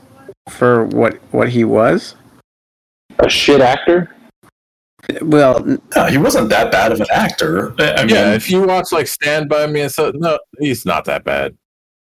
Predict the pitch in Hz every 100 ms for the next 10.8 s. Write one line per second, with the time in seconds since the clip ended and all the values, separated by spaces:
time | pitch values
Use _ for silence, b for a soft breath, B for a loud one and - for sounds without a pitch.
0 | _ _ _ _ _ - 135 160 175 180
1 | 180 170 202 214 190 180 170 151 117 107
2 | 127 127 120 101 107 - _ _ - 120
3 | 120 120 120 117 95 90 101 107 107 98
4 | 95 92 95 92 92 92 104 95 107 92
5 | 113 - 143 - 151 98 - 117 113 101
6 | 92 92 87 - - _ _ _ _ _
7 | _ _ - 104 95 120 123 107 90 101
8 | 95 87 82 78 71 87 82 78 87 85
9 | 78 - 85 82 76 85 82 80 76 78
10 | - 82 80 78 78 - - -